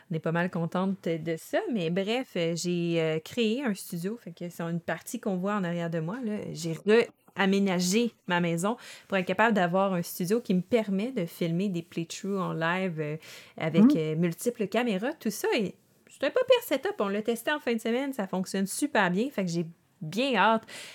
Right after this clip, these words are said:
Speaker 1: Euh, puis grâce à ça, en fait, ce que je vais faire, euh, c'est que... Puis là, je, je fais une annonce, puis en même temps, c'est pour mes Patreons, parce qu'eux autres vont avoir accès à la podcast ce soir, tu sais, même si elle va sortir dans une couple de semaines. Fait que, euh, c'est une annonce pour vous, mes chers Patreons. Euh, quand je vais lancer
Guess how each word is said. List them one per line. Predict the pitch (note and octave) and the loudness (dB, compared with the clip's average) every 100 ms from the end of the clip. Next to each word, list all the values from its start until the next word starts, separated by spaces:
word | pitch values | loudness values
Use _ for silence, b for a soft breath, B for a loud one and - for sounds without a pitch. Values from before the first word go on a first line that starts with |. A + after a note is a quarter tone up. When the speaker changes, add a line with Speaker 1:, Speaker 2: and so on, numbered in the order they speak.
| B | B
Speaker 1:
Euh, | D#3 E3+ - _ - | 4 4 2 _ -12
puis | G3 | -2
grâce | A3 G#3+ E4 | 6 8 8
à | B3 | 4
ça, | G#3 D#4 | 0 -2
en | D#4+ | -2
fait, | C4+ D#4+ | 0 -2
ce | - | -2
que | G3+ | -6
je | F3+ | 0
vais | F#3 | -2
faire, | F3+ B3 E4+ - B B B - | 0 -2 -2 -6 B B B -2
euh, | E3 D#3+ | 0 0
c'est | D#3 G#3 | 0 -4
que... | - C4 D#4+ F#4 b b b | -2 0 0 -2 b b b
Puis | - | 2
là, | G#3+ | 4
je, | A#3+ F3+ | 4 0
je | - - | -4 0
fais | G3+ | 2
une | F#3 | 2
annonce, | E3 G#3+ B3 | 2 0 0
puis | G#3 | 0
en | |
même | E3+ E3 | 0 0
temps, | A#3 | -2
c'est | - | -2
pour | F#3 | 0
mes | F3 | 0
Patreons, | E3 D#3+ - G3+ B3+ | -2 -6 -2 -2 -2
parce | G#3 E3+ | -4 -4
qu'eux | F3+ | 0
autres | A#3+ | 2
vont | A3+ | 2
avoir | F3+ F#3 G3+ | 2 2 2
accès | - - | -2 -2
à | B3+ | -2
la | F3 | 0
podcast | E3 E3 A3 G#3 | -4 -4 -4 -4
ce | - | -6
soir, | D#3+ F3+ G3+ | -4 -2 -2
tu | G3+ | -2
sais, | F3 | -2
même | E3+ | -2
si | E3 | -2
elle | F3 | -2
va | D#3 | -4
sortir | D#3+ D#3 - | -4 -4 0
dans | G#3+ F3 | 2 2
une | E3 | 0
couple | D#3+ F#3 | -2 -2
de | E3 D#3+ | 0 -2
semaines. | - A#3 C4 B B B | -2 -2 -4 B B B
Fait | D#3+ | -14
que, | D3 E3+ | -6 -4
euh, | D#3 D3+ | -4 -2
c'est | - | 2
une | G3+ | 6
annonce | C#4 F4+ - | 6 4 2
pour | B3 | -2
vous, | A3+ D4 | -2 -2
mes | C#4 F#3+ | -2 -2
chers | - A3+ A#3 | 0 -2 0
Patreons. | F#3 - F#3 G3+ D4 D4 B B B | -6 -4 -4 -2 -4 -6 B B B
Euh, | F3+ E3+ E3 | 2 2 2
quand | D4 E4 | 2 2
je | A#3 | 2
vais | G3+ | 2
lancer | F#3+ F#3+ - C#4 | 4 0 -2 -6